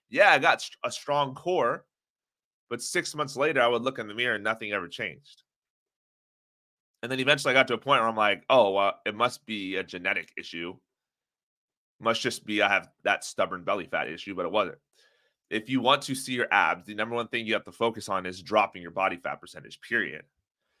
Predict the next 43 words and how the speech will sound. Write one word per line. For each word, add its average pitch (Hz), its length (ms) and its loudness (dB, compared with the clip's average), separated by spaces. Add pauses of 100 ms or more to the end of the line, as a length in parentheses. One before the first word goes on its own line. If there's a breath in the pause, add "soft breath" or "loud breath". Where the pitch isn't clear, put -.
(220)
And 107 120 -12
so 127 260 8
my 117 200 2
number 135 280 2
one 131 200 2
piece 127 240 -8
of 110 120 -4
advice 107 560 4 (140)
in 190 240 -2
the 160 80 -2
gym, 101 440 -2 (440)
I'll 104 80 -2
talk 127 200 4
about 127 180 0
my 120 100 0
number 113 220 -2
one 117 140 -2
piece 113 180 -10
of 110 80 -10
advice 101 380 0
in 110 160 -10
the 117 60 -6
gym 117 220 -2
versus 101 220 -6
outside 95 280 0
of 90 60 -4
the 95 60 -12
gym, 117 200 -10 (760)
is 117 380 2
ten 143 380 -2
minutes 151 360 0
of - 180 -6
cardio 101 640 0
is 107 60 -8
gonna 110 160 -6
be 107 100 -8
greater 95 460 0
than 90 200 -12
ten 113 280 -4
minutes 104 220 -6
of 90 80 -2
abs. 85 320 0
So - 280 -2